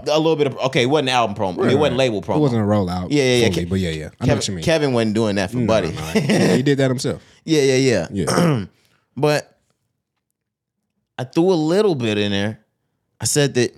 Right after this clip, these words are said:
Speaker 1: y'all should honestly be embarrassed for making that kind of comparison. And then in the grand scheme, what I was saying was, why are we, why are, why are we pitting them to the point where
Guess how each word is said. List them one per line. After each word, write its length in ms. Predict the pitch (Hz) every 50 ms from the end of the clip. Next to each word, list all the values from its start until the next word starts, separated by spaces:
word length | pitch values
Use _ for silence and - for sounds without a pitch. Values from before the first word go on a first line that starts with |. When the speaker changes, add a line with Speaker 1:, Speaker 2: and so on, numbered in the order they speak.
| _ _ -
Speaker 1:
y'all 200 | 107 131 147 156
should 180 | 143 151 143
honestly 460 | 135 143 151 160 160 156 143 139 135 131
be 240 | 123 120 131 131 127
embarrassed 920 | 113 107 98 85 120 120 123 123 117 107 95 90 87 - - - - - _ _ _ _ _ _ _ _ _ _
for 200 | _ - - 120
making 460 | 110 113 120 127 120 - 113 110 107 98
that 260 | 117 113 107 - -
kind 320 | - 127 117 117 110 104
of 120 | 107 - -
comparison. 760 | - - - - 131 117 117 104 85 - - - 65 - - - _ _ _ _ _ _ _ _ _ _ _ _ _ _ _ _ _ _ _ _ _ _ -
And 240 | 113 127 135 131 123
then 440 | 151 165 180 185 180 165 147 131 - _ _ _ _ _ -
in 140 | 135 143 139
the 80 | 135
grand 460 | 117 113 123 147 160 175 180 175 156
scheme, 540 | - - - - 160 165 165 156 143 131 123
what 120 | 120 120 120
I 100 | 120 117
was 140 | 113 117 110
saying 380 | - - 120 117 117 113 113
was, 360 | 110 107 107 101 92 - - - _ _ _ _ _ _ _ _ _ _ _ _ _ _ _ _ _ _ _ _ _ _ _ _ _ _ _ _ _ _ _ _ _ _ _ _ _ _ _ - 80 -
why 540 | - 87 98 123 139 160 170 185 208 233 240
are 100 | 226 214
we, 320 | 208 202 196 185 165 135 135 -
why 300 | 135 151 160 175 190 208
are, 100 | 214 202
why 320 | 190 156 151 165 180 190
are 80 | 202 208
we 160 | 208 202 180
pitting 380 | - - - 175 170 175 170 165
them 160 | 156 147 139
to 140 | - 147 135
the 100 | 131 123
point 340 | - - 143 139 135 131
where 420 | 117 123 123 120 117 113 104 104